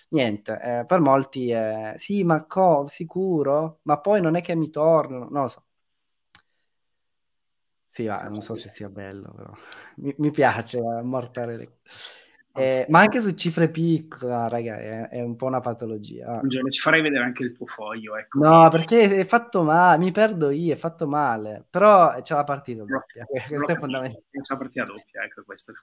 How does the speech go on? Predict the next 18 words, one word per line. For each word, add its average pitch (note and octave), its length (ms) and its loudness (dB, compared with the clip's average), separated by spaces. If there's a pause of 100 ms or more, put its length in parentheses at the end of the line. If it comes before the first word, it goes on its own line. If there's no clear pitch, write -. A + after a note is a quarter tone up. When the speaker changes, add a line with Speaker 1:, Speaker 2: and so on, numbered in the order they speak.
(180)
Speaker 1:
Sì, F3 140 -6
mi E3+ 120 -2
Speaker 2:
fondamentale. - 0 -
Speaker 1:
piace. B2+ 320 -4
Eh, D#3+ 580 2
comunque, C#3+ 520 -4
importante E3 480 -2
la G3+ 100 0
gestione D3 300 -6
delle, C3 160 -4 (140)
delle B2 220 -10
tasse, C#3 720 -8 (440)
è - 80 -10
importante C#3+ 1600 0
la, B2+ 340 -8
la C3 120 -8
questione... B2+ 640 -6
Vabbè, B2 300 -4